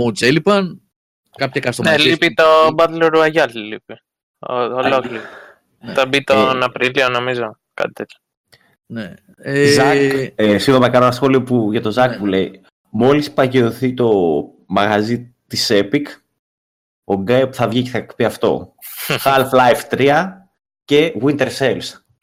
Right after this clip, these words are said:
Speaker 3: Ή Summer Sales, ανάλογα την περιοχή που πάει, και, και θα αλλάξουν τα πάντα όλα.
Speaker 1: <laughs>
Speaker 3: Α, αυτά τα, οι έξι λέξεις που θα πει, ρε παιδί μου, για να γυρίσει το όλο κλίμα. Θα ρωτήσω τον, α, τον Χρή-, τον, α, Χρήστο Γιώργο, γιατί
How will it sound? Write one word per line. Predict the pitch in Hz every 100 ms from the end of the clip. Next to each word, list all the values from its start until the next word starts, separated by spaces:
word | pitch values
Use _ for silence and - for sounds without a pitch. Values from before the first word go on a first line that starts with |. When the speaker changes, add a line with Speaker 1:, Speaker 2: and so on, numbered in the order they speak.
| -
Speaker 3:
Ή | 127
Summer | 135 131 110
Sales, | 117 104
ανάλογα | 117 117
την | 120
περιοχή | 123 123 123
που | -
πάει, | 165 -
και, | 214 214 -
και | - -
θα | 180
αλλάξουν | 170 170 165
τα | 151
πάντα | 151 151 143
όλα. | 139 131 - - -
Speaker 1:
<laughs> | - 131
Speaker 3:
Α, | - 131
αυτά | 135 160 151
τα, | 143 139 - -
οι | 160
έξι | 151 - 151
λέξεις | 135 135
που | - 127
θα | 107
πει, | 120 113
ρε | 101
παιδί | 98 110
μου, | 107
για | 104
να | 131
γυρίσει | 113 113 120 123
το | 117
όλο | 110 104
κλίμα. | 127 120 95 - _ - - _
Θα | - 247
ρωτήσω | 190 220
τον, | 185 139
α, | 139 123 107
τον | - 117
Χρή-, | 123 120
τον, | - 110 110
α, | 110 107 101 92
Χρήστο | 127 143 127
Γιώργο, | 117 110
γιατί | 104 123